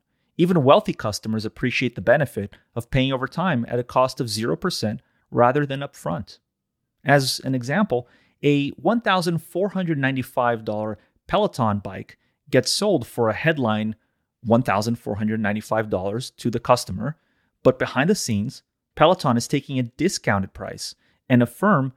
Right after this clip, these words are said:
is closing the sale by offering a thirty-nine dollar per month payment at zero percent A P R. This discounted price is called the merchant discount rate, or M D R. The budget for the zero percent A P R comes from the merchant's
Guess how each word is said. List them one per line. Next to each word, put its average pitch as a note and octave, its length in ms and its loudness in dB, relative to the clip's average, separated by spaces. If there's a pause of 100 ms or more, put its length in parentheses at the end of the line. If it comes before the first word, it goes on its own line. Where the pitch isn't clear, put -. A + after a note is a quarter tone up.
is - 140 -8
closing B2 360 -2
the A#2+ 80 -4
sale G#2 360 -2
by A2+ 160 0
offering C3 580 -4
a A2+ 140 -6
thirty-nine D#3 600 -2
dollar A#2 240 2
per - 240 -8
month A#2 360 -2
payment A2 360 -2
at A#2+ 160 -4
zero G#2+ 220 0
percent G#2+ 400 -4
A G2 60 -4
P - 180 -10
R. C3 280 -4 (1120)
This B2+ 140 4
discounted C#3 520 2
price G#2 300 -2
is A#2+ 120 -6
called A2+ 340 0 (640)
the C3+ 260 2
merchant C3+ 460 0
discount - 420 -4
rate, G2+ 260 -8
or A#2+ 240 0
M B2 160 0
D A2+ 160 -6
R. G#2 300 -6 (560)
The A#2+ 120 6
budget D#3 380 4
for A#2 240 -4
the G#2+ 100 0
zero G#2+ 220 -2
percent A2 340 -4
A G#2 60 -2
P - 160 -6
R G2 200 -2
comes C3 300 -2
from C#3+ 120 -8
the C3+ 80 -2
merchant's A2+ 480 -2